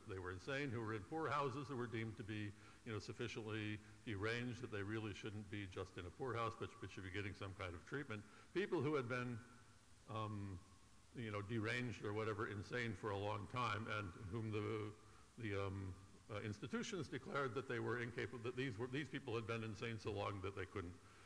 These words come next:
cure them. So immediately, actually, the data, as it were, are separated into old cases and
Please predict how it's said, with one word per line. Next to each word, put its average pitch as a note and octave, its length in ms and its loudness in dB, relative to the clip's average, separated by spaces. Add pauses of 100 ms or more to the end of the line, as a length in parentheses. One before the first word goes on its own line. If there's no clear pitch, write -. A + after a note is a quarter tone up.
(180)
cure C#3+ 200 8
them. F#2+ 200 2
So C#3+ 80 0
immediately, E3 540 4
actually, A#2 300 4
the G#2 220 4 (180)
data, D3+ 280 4 (120)
as F2+ 120 -2
it - 80 -4
were, G2+ 160 2
are G2+ 180 4
separated G2+ 440 2
into G2 180 0
old G#2+ 200 2 (100)
cases F2+ 380 -2
and F2 200 0